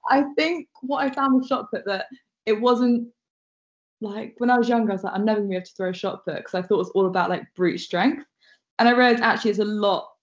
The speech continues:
a lot to do with rhythm and a lot to do with, like, having long levers really helped as well. So once I kind of cracked that, I was like, "Cool, this is fun."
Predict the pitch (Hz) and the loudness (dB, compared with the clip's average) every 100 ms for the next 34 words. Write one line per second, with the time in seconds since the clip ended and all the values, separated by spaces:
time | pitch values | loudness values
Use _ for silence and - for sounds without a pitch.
0 | _ _ _ 208 220 220 - 202 185 196 | _ _ _ 0 2 0 0 -2 -2 -4
1 | 185 180 180 185 180 180 - 180 180 175 | -2 -4 -4 -6 -4 -6 -8 -6 -2 -2
2 | 175 - _ _ 165 - 202 185 180 175 | -6 -10 _ _ -8 -4 -4 -2 -2 -2
3 | 175 185 175 175 160 156 165 165 - - | 0 0 -2 -4 -4 -2 -2 -4 -8 -4
4 | 175 214 233 - 190 190 196 - - 226 | 0 0 -2 0 0 0 -2 -4 0 2
5 | 233 233 220 - 202 - 190 165 185 185 | 4 2 2 0 0 2 2 2 2 -2
6 | 190 - _ _ - 302 214 196 214 - | -6 -8 _ _ -8 -4 -4 -6 -10 -6
7 | - | -6